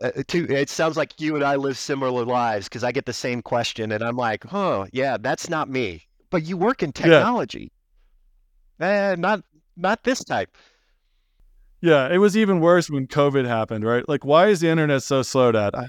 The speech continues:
Speaker 2: I, I don't know, right? Like, <laughs> I mean, it, 'cause everybody's at home watching Netflix, and no one's, you know,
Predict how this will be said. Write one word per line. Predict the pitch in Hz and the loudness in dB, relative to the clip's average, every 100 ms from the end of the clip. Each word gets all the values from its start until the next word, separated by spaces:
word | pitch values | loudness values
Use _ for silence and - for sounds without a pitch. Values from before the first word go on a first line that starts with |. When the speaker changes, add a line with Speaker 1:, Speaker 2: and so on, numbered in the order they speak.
| - | -2
Speaker 2:
I, | 135 147 131 | -2 2 0
I | |
don't | 98 - | 0 -6
know, | 90 - _ | -12 -14 _
right? | 117 113 | 0 2
Like, | 117 113 110 _ | 4 2 0 _
<laughs> | - | -12
I | - _ _ _ _ _ _ - | -12 _ _ _ _ _ _ -12
mean, | 135 127 - - | -8 -6 -8 -4
it, | 151 - _ | -4 -4 _
'cause | 170 160 | 2 4
everybody's | 165 170 160 147 135 | 4 4 4 2 2
at | 123 | 0
home | 131 127 | 2 2
watching | 127 - 120 120 | 2 0 0 2
Netflix, | 120 113 117 107 - | 0 0 0 0 0
and | 113 | 2
no | 113 113 | 2 4
one's, | 110 107 104 131 | 2 -2 -4 -2
you | |
know, | 104 98 | 0 -2